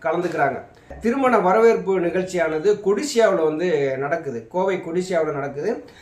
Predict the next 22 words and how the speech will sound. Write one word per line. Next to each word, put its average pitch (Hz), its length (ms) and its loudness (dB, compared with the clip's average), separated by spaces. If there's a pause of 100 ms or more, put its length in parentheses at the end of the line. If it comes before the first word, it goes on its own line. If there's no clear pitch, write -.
(160)
அங்கே 208 260 8
வந்து 208 220 8
பாத்தீங்கன்னா 185 420 6
எடப்பாடி 185 580 4
பழனிசாமி 170 540 2
அங்கேருந்து 156 760 -2
வர்றார், 135 340 -2 (1160)
வர்றாரு. 202 640 6
ஆனா 180 520 4 (140)
செங்கோட்டையன் 226 600 4
வந்து 160 360 0 (100)
எடப்பாடி 185 320 4
பழனிசாமிக்கு 165 600 -2
வர்றதுக்கு 175 400 -4
முன்னாடியே 165 840 -2 (300)
மணமக்களை 165 480 0
பார்த்துட்டு 147 440 -4
வாழ்த்திட்டு 147 1000 -2 (120)
போயிடுறார். 175 500 0 (300)
எடப்பாடி 196 580 2
பழனிசாமியை 160 1000 0 (100)
செங்கோட்டையன் 185 720 0